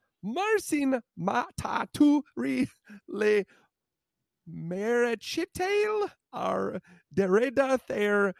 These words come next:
tegago meriche agus ol bior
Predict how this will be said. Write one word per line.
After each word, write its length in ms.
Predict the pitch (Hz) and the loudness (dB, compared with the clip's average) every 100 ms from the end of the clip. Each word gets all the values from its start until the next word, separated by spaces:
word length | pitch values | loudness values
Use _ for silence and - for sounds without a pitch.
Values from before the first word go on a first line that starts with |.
| _ _ _ | _ _ _
tegago 1040 | - 254 262 185 170 160 147 165 160 156 151 | -8 -6 -4 0 0 0 0 4 6 4 2
meriche 1120 | 139 143 185 233 262 269 - 294 330 403 440 - _ _ _ _ _ | -6 -4 -2 0 0 -4 -6 -4 -4 -4 -4 -8 _ _ _ _ _
agus 520 | 208 233 208 262 - - | -4 -2 0 -2 -2 -6
ol 360 | - 180 180 175 | 2 4 4 2
bior 720 | 156 208 220 180 160 156 165 | -2 -2 2 4 6 4 2